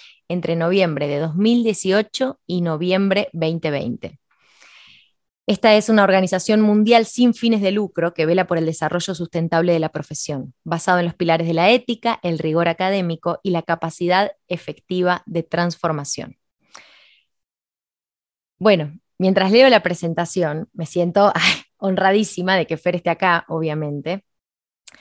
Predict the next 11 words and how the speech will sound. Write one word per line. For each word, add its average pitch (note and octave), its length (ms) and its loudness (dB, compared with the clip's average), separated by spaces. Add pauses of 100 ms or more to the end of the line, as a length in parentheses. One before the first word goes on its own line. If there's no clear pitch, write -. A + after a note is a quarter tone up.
(540)
Está F3+ 220 -2
participando G3 560 2
y F#3+ 40 4
está F3+ 140 -2
inaugurando F3+ 500 2
esta E3+ 200 -4
nueva E3 180 -2
sección. D#3+ 640 -8 (600)
Y A3+ 80 -2
también, C4 580 4 (480)
mientras, F#3+ 720 0